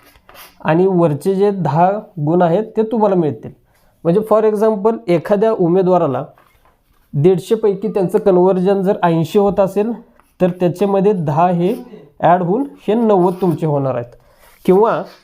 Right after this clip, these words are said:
ह्या दीडशेचं कन्व्हर्जन डायरेक्ट नव्वदच्या गुणांच्या रेशोमध्ये होईल आणि तुमचे जे दहा गुण आहेत ते तुम्हाला एक्स्ट्रा मिळून जातील तुमचा अनुभव असल्यामुळे. परंतु हा अनुभव फक्त तुम्हाला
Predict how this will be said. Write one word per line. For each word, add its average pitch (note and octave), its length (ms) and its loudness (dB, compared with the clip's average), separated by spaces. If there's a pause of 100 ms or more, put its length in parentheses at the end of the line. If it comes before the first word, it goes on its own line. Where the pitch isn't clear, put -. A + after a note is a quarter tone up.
(1120)
ह्या G3 120 4
दीडशेचं G#3+ 680 0 (160)
कन्व्हर्जन F#3 580 2
डायरेक्ट F3+ 520 0
नव्वदच्या F#3+ 720 0
गुणांच्या E3 520 0
रेशोमध्ये D#3 500 0
होईल B2+ 160 -6 (460)
आणि D3+ 200 0
तुमचे F3 260 0
जे F#3+ 100 2
दहा E3+ 360 0
गुण D#3+ 260 0
आहेत D#3+ 200 0 (160)
ते F3+ 40 -2
तुम्हाला F3 400 0 (360)
एक्स्ट्रा F#3 300 0
मिळून D#3+ 240 2
जातील C3+ 280 -4 (480)
तुमचा G#3 300 0 (100)
अनुभव F3+ 400 2
असल्यामुळे. D3+ 560 -2 (680)
परंतु A#3 460 -2 (300)
हा A#3+ 240 2
अनुभव G3+ 500 0 (100)
फक्त G3+ 220 -4
तुम्हाला G3+ 420 0